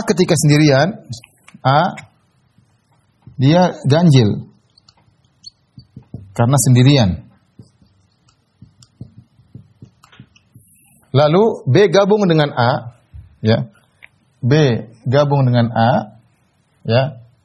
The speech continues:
Lalu B gabung dengan A, maka jadilah genap. Jadilah genap. Inilah disebut dengan syafa'.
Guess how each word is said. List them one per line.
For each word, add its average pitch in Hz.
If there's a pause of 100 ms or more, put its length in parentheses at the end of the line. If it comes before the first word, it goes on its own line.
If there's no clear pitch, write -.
(440)
Lalu 120 (320)
B 113 (2250)
gabung 113
dengan 110
A, 123 (1200)
maka 135 (1040)
jadilah 135
genap. 160 (1600)
Jadilah 123
genap. 107
Inilah 131
disebut 117
dengan 139 (320)
syafa'. -